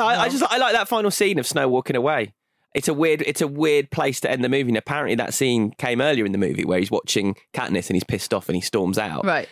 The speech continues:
Speaker 1: But I just think it's a lovely way of setting up that sequel where he just, you just go, "Oh, shit."
Speaker 3: Yeah.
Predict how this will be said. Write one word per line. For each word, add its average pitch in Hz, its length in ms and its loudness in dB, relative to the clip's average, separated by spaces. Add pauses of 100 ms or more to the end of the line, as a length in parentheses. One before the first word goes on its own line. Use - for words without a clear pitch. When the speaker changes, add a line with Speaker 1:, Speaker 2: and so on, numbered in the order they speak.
(120)
Speaker 1:
But 135 120 0
I 143 60 2
just 139 140 -4
think 151 160 0
it's 127 120 -2
a 139 60 2
lovely 131 260 0
way 127 220 0
of 98 80 -2
setting 110 260 -2
up 95 100 -4
that 98 160 -2
sequel 104 400 -2
where 87 180 0
he 107 140 2
just, - 320 -2 (160)
you - 260 -4
just 120 220 -4
go, 107 180 -2
"Oh, 92 200 0
shit." - 400 -4 (400)
Speaker 3:
Yeah. 143 240 0